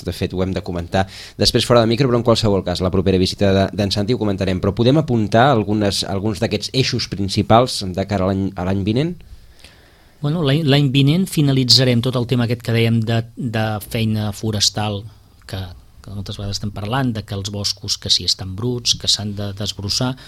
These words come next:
Speaker 2: Aquest tema, eh, el finalitzem, el dos mil catorze queden totes les finques, eh, de Diputació i algunes públiques que hi ha en el territori quedaran perfectament amb aquesta ge-, o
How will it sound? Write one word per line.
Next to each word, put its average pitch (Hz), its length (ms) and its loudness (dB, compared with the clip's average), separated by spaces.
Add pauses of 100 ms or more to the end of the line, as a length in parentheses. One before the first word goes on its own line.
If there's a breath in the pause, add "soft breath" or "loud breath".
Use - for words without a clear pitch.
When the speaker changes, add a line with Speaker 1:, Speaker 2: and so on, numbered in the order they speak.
(280 loud breath)
Speaker 2:
Aquest 117 240 -2
tema, 120 240 8 (160)
eh, 98 540 -6 (100)
el 113 100 0
finalitzem, 107 480 0
el 127 80 0
dos 107 160 0
mil 107 160 2
catorze 104 400 -4
queden 107 240 -4
totes 107 220 -4
les - 100 -6
finques, 107 380 -4 (800 loud breath)
eh, 107 260 -4
de 101 140 -4
Diputació 107 560 0
i 101 80 -2
algunes 104 480 0
públiques 101 640 -6
que - 100 -8
hi 98 60 -4
ha - 20 -6
en 101 80 -4
el 98 160 -6
territori 95 400 -8
quedaran 98 560 -6
perfectament 98 800 -6
amb 101 160 -8
aquesta 98 300 -8
ge-, 143 100 -10
o 98 300 -14